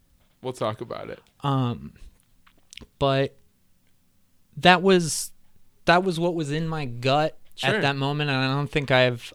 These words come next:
Speaker 2: I, I have had a couple instances in the past couple years of, of having a very just guttural "fuck you," and I don't,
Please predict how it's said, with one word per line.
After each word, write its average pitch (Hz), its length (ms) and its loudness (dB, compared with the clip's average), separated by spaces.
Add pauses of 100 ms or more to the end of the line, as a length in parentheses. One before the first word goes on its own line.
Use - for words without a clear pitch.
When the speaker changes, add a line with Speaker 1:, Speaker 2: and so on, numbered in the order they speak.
Speaker 2:
I, 131 600 0 (580)
I 135 100 2
have 170 220 8
had 139 140 0
a 127 60 -2
couple 127 260 -2
instances 127 580 -6
in 123 100 -4
the 120 80 -4
past 120 360 -4
couple 117 260 -4
years 113 360 -4
of, - 440 -8
of 120 180 -6
having 120 280 0
a 113 60 -2
very 113 340 0
just - 260 -8
guttural 107 380 0
"fuck - 320 -12
you," - 100 -10 (720)
and 107 720 -2 (1300)
I 113 460 0 (140)
don't, 117 400 0